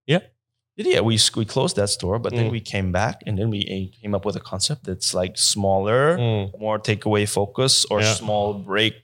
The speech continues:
Speaker 2: type of thing, coffee and pastry.
Speaker 1: Iya.
Speaker 2: Yeah, so the coffee still does well.
Speaker 1: Hmm.
Speaker 2: Then lu ada tambahan di pastry, which is orang di sini emang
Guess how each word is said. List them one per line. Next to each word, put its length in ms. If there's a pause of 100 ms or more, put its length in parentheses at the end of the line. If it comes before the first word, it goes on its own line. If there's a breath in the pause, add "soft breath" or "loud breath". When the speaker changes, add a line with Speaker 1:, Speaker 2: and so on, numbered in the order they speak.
(140)
Speaker 2:
type 160
of 160
thing, 240
coffee 560
and 160
pastry. 560 (360)
Speaker 1:
Iya. 180 (140)
Speaker 2:
Yeah, 240
so 440
the 120
coffee 340
still 300
does 240
well. 480
Speaker 1:
Hmm. 200
Speaker 2:
Then 160
lu 100
ada 120
tambahan 380
di 100
pastry, 580
which 240
is 280 (320 loud breath)
orang 320
di 100
sini 280
emang 360